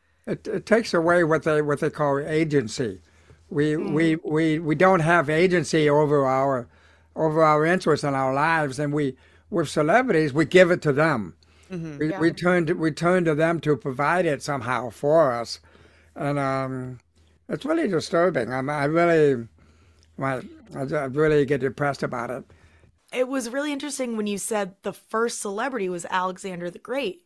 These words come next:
Speaker 2: because his face was on a coin, and that
Speaker 3: What a face.
Speaker 2: celebrity has always been equivalent to currency.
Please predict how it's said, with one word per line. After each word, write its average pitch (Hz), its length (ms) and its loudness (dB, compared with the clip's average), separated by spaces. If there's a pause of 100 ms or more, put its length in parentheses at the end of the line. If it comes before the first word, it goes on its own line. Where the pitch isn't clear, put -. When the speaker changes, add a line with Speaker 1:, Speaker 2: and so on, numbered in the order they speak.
Speaker 2:
because 202 380 -12
his 196 200 -10
face 240 680 -8
was 185 220 -10
on 185 400 -6
a - 60 -14
coin, 175 640 -8 (500)
and 196 200 -6
that 202 300 -6 (340)
Speaker 3:
What 190 200 4
a 180 60 2
face. 151 240 0
Speaker 2:
celebrity 226 460 -2
has 208 260 -2 (100)
always 214 440 2
been 202 220 -6
equivalent 202 580 -8
to - 80 -14
currency. 185 800 -8